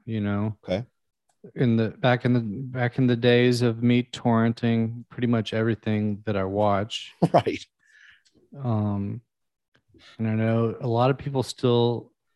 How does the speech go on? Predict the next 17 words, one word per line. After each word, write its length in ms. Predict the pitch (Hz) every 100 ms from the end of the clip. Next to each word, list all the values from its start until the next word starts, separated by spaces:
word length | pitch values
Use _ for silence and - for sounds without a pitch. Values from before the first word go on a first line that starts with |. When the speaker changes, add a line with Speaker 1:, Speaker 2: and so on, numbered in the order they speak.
| _ _ _ -
Speaker 1:
live, 320 | 123 113 113 - -
live 260 | 135 123
and 140 | 117 113
die 240 | 117 120
by 180 | 113 113
the 140 | 101
torrent, 540 | - 113 110 104 110 - -
but 300 | 113 107 - - - _ _ _ _ _ _ -
I've 380 | 120 113 107 -
kind 240 | 120 120
of 100 | 107
slowed 340 | - 117 113
down 300 | 107 107 110
for 140 | 107 107
the 100 | 107
most 380 | 110 110 - -
part 420 | 110 107 110